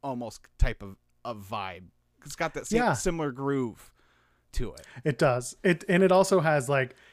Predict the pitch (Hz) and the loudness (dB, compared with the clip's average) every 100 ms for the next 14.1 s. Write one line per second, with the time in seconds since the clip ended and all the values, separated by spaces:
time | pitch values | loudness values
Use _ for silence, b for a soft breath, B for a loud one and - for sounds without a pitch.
0 | b 170 156 165 190 135 139 - - 143 | b -4 0 4 4 4 0 -2 -2 -2
1 | 139 156 147 139 - 143 139 - 131 135 | 0 0 0 -2 -2 0 0 0 0 2
2 | 139 - 147 143 143 127 B B B - | 0 0 0 2 0 -4 B B B 0
3 | 156 143 143 143 143 131 131 127 120 _ | 2 4 2 0 -2 -2 0 -2 -4 _
4 | _ 147 160 202 190 175 185 160 151 139 | _ -4 2 4 4 2 0 -2 0 0
5 | 135 139 131 - 147 131 - 131 123 120 | 2 0 0 -2 -2 0 0 0 0 -4
6 | - B - 170 - - 139 147 139 139 | -12 B -4 -2 -2 0 2 2 2 0
7 | 131 143 165 131 131 127 131 - 139 127 | 0 -2 -2 0 2 2 0 -2 -2 0
8 | 127 147 - 147 135 135 135 - 143 131 | 0 -2 -4 -2 -2 -2 -4 -2 0 2
9 | 127 135 - 143 131 123 135 127 143 135 | 0 -2 -2 -2 -2 -4 -6 -2 0 0
10 | 139 151 - 156 160 160 - B 151 127 | -2 -4 -2 -2 -2 -4 -10 B -4 -4
11 | - 139 123 120 117 _ _ 151 139 127 | -2 0 2 0 -4 _ _ 0 2 2
12 | 160 143 190 - - 135 175 170 151 127 | 0 -2 -2 -2 -6 -4 -2 0 0 0
13 | 117 143 - 185 175 - 151 135 143 123 | 0 -2 2 4 4 2 0 0 -2 -4